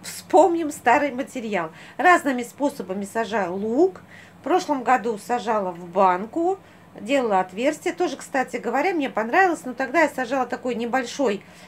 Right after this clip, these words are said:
лук-выборок, чуть крупнее севка. Вот. Тоже эффект был очень хороший. Еще бы найти ту банку с этими дырочками, было бы совсем хорошо. Но зимой я люблю выращивать, как раз Новый год впереди, поэтому к Новому году только зелень это и отрастет.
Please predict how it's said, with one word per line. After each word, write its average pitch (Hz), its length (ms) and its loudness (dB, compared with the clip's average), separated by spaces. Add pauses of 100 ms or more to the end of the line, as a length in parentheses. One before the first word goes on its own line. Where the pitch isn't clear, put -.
(160)
лук-выборок, 214 880 2 (100)
чуть 262 200 -10
крупнее 269 420 -4
севка. 202 560 -2 (640)
Вот. 196 320 -6 (160)
Тоже 320 260 2
эффект 294 300 0
был 262 180 2
очень 294 280 0
хороший. 262 720 0
Еще 262 240 -4
бы 262 80 -4
найти 285 260 -2
ту 320 140 -2
банку 302 380 4
с 208 100 -12
этими 202 260 -8
дырочками, 240 600 -2
было 294 240 -2
бы 285 100 0
совсем 233 420 -4
хорошо. 165 480 -12 (640)
Но 349 280 6
зимой 349 440 4
я 269 140 4
люблю 269 300 0
выращивать, 233 760 2 (460)
как 220 160 -4
раз 311 200 4
Новый 254 200 2
год 466 240 4
впереди, 247 460 -2
поэтому 247 400 -2
к - 60 -18
Новому 262 260 -2
году 277 280 -2
только 247 280 -4
зелень 285 360 -2
это 202 140 -2
и 262 40 2
отрастет. 247 540 -6